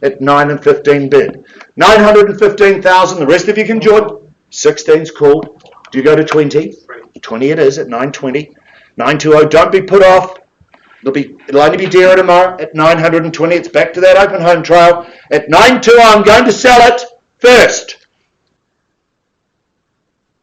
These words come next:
Second, it is on the market, we sell. Third final call at nine hundred and twenty. Permission to sell?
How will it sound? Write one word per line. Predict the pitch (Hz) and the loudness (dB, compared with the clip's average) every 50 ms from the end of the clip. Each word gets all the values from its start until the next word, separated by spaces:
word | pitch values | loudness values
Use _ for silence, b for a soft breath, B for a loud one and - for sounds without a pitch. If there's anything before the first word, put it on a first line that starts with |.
| _ _ _ _ _ _ | _ _ _ _ _ _
Second, | - - - 262 262 240 - - 220 - - - - - - - _ _ _ _ _ _ _ _ _ _ _ | -10 -2 2 2 4 4 4 2 2 2 2 -2 -8 -14 -20 -20 _ _ _ _ _ _ _ _ _ _ _
it | 143 147 | -2 0
is | 175 175 190 | 0 0 0
on | 190 185 | 0 0
the | 185 | 0
market, | 180 180 175 165 156 185 175 | 0 0 0 0 -2 -4 -8
we | 180 175 156 | -8 -8 -6
sell. | - - 156 - - - - _ _ _ _ _ _ _ _ _ _ _ _ | -4 -2 -2 -2 -4 -8 -14 _ _ _ _ _ _ _ _ _ _ _ _
Third | _ 220 285 294 - - - | _ 2 2 4 2 2 2
final | 190 185 165 147 139 131 - - | 2 2 2 2 0 -2 -4 -2
call | - 185 180 180 175 175 175 B B B B B | -2 2 2 4 2 2 0 B B B B B
at | 147 151 - - | -6 -6 -4 -2
nine | 156 208 254 269 269 220 | 0 2 2 4 4 4
hundred | 202 202 185 165 156 131 | 2 2 2 0 -2 -2
and | 139 135 | -6 -8
twenty. | - - 185 185 180 185 185 190 185 | -4 -2 0 2 2 2 0 0 -6
Permission | - - - 175 196 220 202 - - 233 | -14 -4 -2 0 2 2 2 2 0 0
to | 220 196 | -2 0
sell? | - 208 214 220 247 - - - - - | 2 4 4 4 4 2 -2 -6 -12 -20